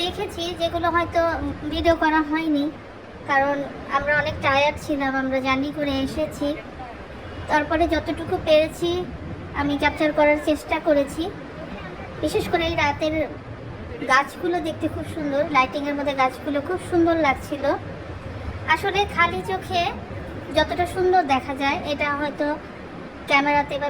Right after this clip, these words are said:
ভিডিওতে এই সৌন্দর্যটা বোঝা যায় না, কিন্তু তারপরেও আমি যতটুকু পেরেছি চেষ্টা করেছি ভিডিও করার জন্য। এত সুন্দর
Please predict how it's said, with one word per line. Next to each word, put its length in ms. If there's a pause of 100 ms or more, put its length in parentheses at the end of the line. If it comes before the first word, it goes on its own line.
ভিডিওতে 420 (300)
এই 100 (300)
সৌন্দর্যটা 520 (320)
বোঝা 220 (120)
যায় 240
না, 60 (960)
কিন্তু 260
তারপরেও 420 (140)
আমি 200
যতটুকু 360 (100)
পেরেছি 320 (180)
চেষ্টা 260 (100)
করেছি 320 (960)
ভিডিও 240 (120)
করার 300 (100)
জন্য। 220 (1700)
এত 120 (220)
সুন্দর 400